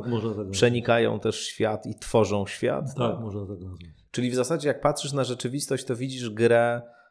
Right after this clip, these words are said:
Speaker 2: pewnych takich odwiecznych, y, motywów, jakości, wzorów, sił.
Speaker 1: No, można tak powiedzieć.
Speaker 2: Mhm.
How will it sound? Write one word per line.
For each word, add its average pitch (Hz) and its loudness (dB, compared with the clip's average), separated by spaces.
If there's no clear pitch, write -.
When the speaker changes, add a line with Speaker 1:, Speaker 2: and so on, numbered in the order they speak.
Speaker 2:
pewnych 113 2
takich 110 -4
odwiecznych, 107 -2
y, 101 -6
motywów, 104 -2
jakości, 98 2
wzorów, 92 4
sił. 95 -2
Speaker 1:
No, 220 4
można 190 4
tak 151 -2
powiedzieć. 95 -2
Speaker 2:
Mhm. 131 -12